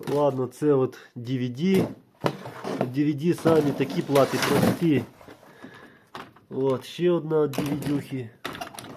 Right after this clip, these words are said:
Це вже пішли якісь... О, плата від телевізора. І отак п'ятнадцять кілограм.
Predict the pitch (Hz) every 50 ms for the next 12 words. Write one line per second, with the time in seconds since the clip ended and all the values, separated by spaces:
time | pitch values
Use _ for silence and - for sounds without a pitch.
0 | - - _ _ _ _ _ _ _ _ _ _ - - _ _ _ _ _ _
1 | _ _ _ _ _ - 165 165 160 147 139 139 139 139 131 135 - 147 151 143
2 | 143 - 135 131 117 - - - - _ _ - - - - - - - - -
3 | - - - - - - - - - - _ _ _ - - - - - - -
4 | - - - - - - - - - - - - - - - _ _ _ _ _
5 | - 160 151 156 - 160 165 170 170 165 151 120 - - - - - - - -
6 | - 139 151 151 143 - 135 135 143 143 - - 156 151 147 143 139 147 147 127
7 | 113 117 117 113 113 110 110 - _ _ _ _ _ _ _ _ _ _ _ _
8 | _ _ _ _ _ - - - - - - - - - _ _ _ _ _ -
9 | - - 139 143 147 143 - - 190 175 - - - 175 - 165 170 175 180 175
10 | 175 165 147 - - 165 156 165 160 139 147 160 156 147